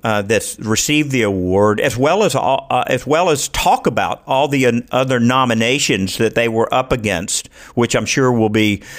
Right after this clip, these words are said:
with merit in its own right, and then be able to showcase that for our listeners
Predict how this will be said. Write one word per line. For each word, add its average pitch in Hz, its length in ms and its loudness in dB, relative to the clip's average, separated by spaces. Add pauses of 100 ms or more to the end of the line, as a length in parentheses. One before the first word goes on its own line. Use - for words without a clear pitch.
(160)
with 113 180 0
merit 113 460 2
in 113 120 -2
its 98 140 -2
own 135 220 0
right, 98 440 0
and 110 200 -2
then 143 240 0
be 131 200 0
able 143 380 0
to 127 380 0
showcase 156 640 0
that 110 240 -2
for 110 160 0
our 120 180 0
listeners 107 540 0